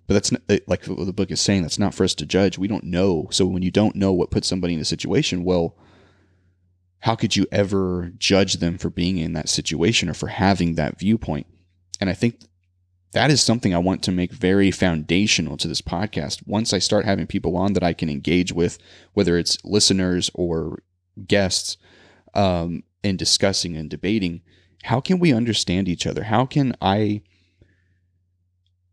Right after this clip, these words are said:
not only make myself understood?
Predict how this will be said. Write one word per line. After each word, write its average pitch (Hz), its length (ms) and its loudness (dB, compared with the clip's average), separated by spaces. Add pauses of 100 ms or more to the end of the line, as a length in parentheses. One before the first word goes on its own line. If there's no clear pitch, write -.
(920)
not 139 240 2
only 123 400 2 (100)
make 101 360 0
myself 95 600 0
understood? 98 800 0